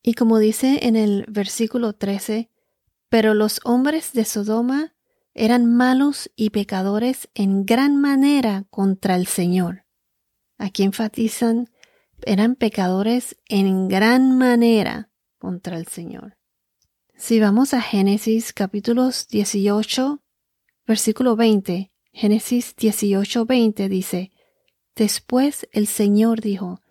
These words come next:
'El clamor de Sodoma y Gomorra ciertamente es grande, y su pecado es sumamente grave'".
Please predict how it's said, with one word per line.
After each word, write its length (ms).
'El 220
clamor 520
de 100
Sodoma 640
y 140
Gomorra 680
ciertamente 1300
es 420
grande, 800
y 140
su 140
pecado 580
es 340
sumamente 1300
grave'". 640